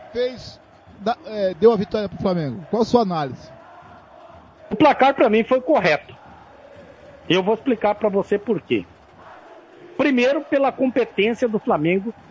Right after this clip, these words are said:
Speaker 2: de ter feito os, os gols, né? Chegou, teve a oportunidade, guardou, perfeito.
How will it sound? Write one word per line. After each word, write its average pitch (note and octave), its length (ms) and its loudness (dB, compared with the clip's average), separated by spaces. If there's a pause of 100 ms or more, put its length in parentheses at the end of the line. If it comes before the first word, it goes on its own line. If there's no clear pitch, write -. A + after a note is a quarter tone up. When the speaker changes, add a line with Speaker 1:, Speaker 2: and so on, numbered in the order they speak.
(200)
Speaker 2:
de D#3 120 -8
ter G3 180 -2
feito F3 300 0
os, F3 120 -4
os F3+ 200 -2
gols, B2+ 500 -4 (680)
né? E3+ 240 0 (320)
Chegou, A3+ 500 0 (460)
teve G#3 140 0
a F#3+ 40 2
oportunidade, A#3+ 560 0 (200)
guardou, A#3+ 600 2 (520)
perfeito. F#3 420 0